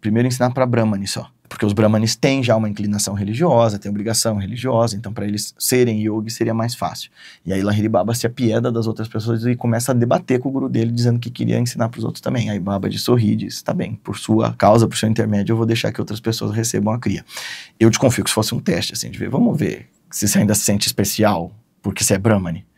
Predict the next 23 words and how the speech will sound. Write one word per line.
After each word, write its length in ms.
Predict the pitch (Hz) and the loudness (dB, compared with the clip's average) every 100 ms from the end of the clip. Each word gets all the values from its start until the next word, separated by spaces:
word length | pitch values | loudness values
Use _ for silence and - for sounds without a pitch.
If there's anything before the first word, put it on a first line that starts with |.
| _ | _
Então, 340 | 123 123 127 160 | 2 6 6 8
aí 140 | 135 | 6
a 60 | 139 | 6
Kriya 180 | 143 151 | 6 6
Yoga, 440 | 117 123 143 127 - _ | 6 6 6 4 0 _
dentre 440 | 110 143 165 160 135 | 2 4 6 4 4
outras 340 | 160 156 127 | 4 2 -2
tantas 360 | 151 165 143 127 | -2 -2 -4 0
tradições, 600 | 123 104 - 110 131 123 | 0 0 -4 -4 -4 -6
como 180 | 107 101 | -6 -2
por 120 | 110 | 0
exemplo 320 | 104 110 104 | 0 -2 0
o 40 | |
Hatha 180 | 107 104 | -2 0
Yoga 260 | 104 113 107 | 0 0 0
da 80 | 107 | -2
tradição 400 | 104 101 107 104 | -4 -4 -2 -2
do 80 | |
Kaivalya 400 | 101 101 104 104 | -2 -2 0 0
Dhamma, 680 | 95 104 120 117 104 90 85 - | 0 2 2 0 -4 -10 -18 -2
a 100 | 101 | 4
Ordem 420 | 120 131 120 113 | 6 6 4 2
Ramakrishna 1120 | 131 113 110 113 120 117 - 104 101 90 69 | 0 -4 -4 -2 0 -2 -4 -6 -8 -10 -18